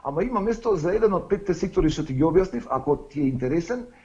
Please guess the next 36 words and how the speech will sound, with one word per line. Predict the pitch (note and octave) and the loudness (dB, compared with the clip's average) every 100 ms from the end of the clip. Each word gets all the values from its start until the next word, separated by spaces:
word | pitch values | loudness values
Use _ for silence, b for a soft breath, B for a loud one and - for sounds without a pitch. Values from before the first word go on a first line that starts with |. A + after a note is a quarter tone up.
| B | B
и | C3+ | -4
ако | C3 B2+ | -2 2
приметиш | D#3+ D#3+ D#3 A#2+ | 4 4 4 2
дека | D3+ C#3 | 2 2
времето | E3+ E3+ D3 | 2 2 2
ти | D3+ | -2
поминува | C3+ C3+ F3 D#3 C#3+ | -4 -2 2 2 2
многу | E3 C#3+ | 2 0
брзо, | B2 D#3+ D3 | 0 0 0
а | C3 | 0
поминале | C3+ C#3+ D#3 D3 C#3 | 0 0 2 2 2
повеќе, | C#3 D3+ F3 B3+ - B B B B | -2 -2 -2 -4 -6 B B B B
е, | D#3+ E3 | -8 -4
тоа | E3+ E3+ | 2 2
е | C#3 | 4
предуслов | D3+ E3 D#3 E3 | 4 4 2 0
дека | A#2+ - - | 0 0 0
треба | - C#3+ | 0 0
да | D3+ | 0
се | B2+ | -2
дружиш | G#2+ B2 C#3 | -2 0 0
со | C3 C3+ | -2 -6
нас. | A2+ - - _ B B | -8 -12 -20 _ B B
Иначе, | B E3+ F3+ - F#3+ | B -6 -4 -4 -6
планираме | - B2 A#2+ D#3+ A2+ D3 - - | -4 0 2 4 2 0 -6 -8
трета | - D#3 D3+ | 0 2 2
недела, | G#2 F#2 G#2+ E3+ | 2 2 2 0
вчера | G#3+ - C3+ C3+ | -2 -2 2 2
разговаравме, | A#2 A2+ D3 C#3 C#3 B2+ - - _ _ _ _ _ _ _ b b b b | 2 2 4 2 0 -4 -8 -20 _ _ _ _ _ _ _ b b b b
ова | D3 F3 | -2 0
е | E3 | 2
проект | D#3 E3 | 0 -2
кој | - D3+ C#3+ | -2 -2 0
постои | E3+ E3 F3+ | 0 2 2
многу | E3 E3+ F3 | 2 2 2
одамна | C#3+ D#3 - | 2 0 -2